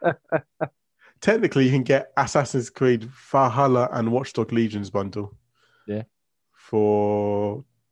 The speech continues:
Speaker 2: that's in dollars. That doesn't help.
Speaker 1: Well,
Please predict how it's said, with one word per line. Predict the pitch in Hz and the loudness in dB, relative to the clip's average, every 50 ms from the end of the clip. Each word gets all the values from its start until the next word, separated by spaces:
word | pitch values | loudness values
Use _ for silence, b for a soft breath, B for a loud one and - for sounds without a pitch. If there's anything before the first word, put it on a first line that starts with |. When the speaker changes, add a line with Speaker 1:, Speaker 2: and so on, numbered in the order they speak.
| _ _ _ _ _ _ _ _ _ _ _ _ _ _ _ _ _ _ _ _ _ _ _ _ _ _ _ _ _ _ 175 _ _ _ _ _ _ _ _ _ | _ _ _ _ _ _ _ _ _ _ _ _ _ _ _ _ _ _ _ _ _ _ _ _ _ _ _ _ _ _ -20 _ _ _ _ _ _ _ _ _
Speaker 2:
that's | - - - | -20 -18 -16
in | - 98 | -14 -10
dollars. | 95 98 95 95 104 117 - - _ _ _ _ _ _ | -6 -6 -6 -6 -6 -8 -12 -14 _ _ _ _ _ _
That | - | -20
doesn't | 107 98 92 95 | -14 -12 -10 -8
help. | 98 101 113 - _ _ _ _ _ _ _ _ _ _ _ _ _ _ _ _ - | -6 -6 -6 -8 _ _ _ _ _ _ _ _ _ _ _ _ _ _ _ _ -4
Speaker 1:
Well, | 147 147 143 143 131 120 | -2 0 2 2 0 -2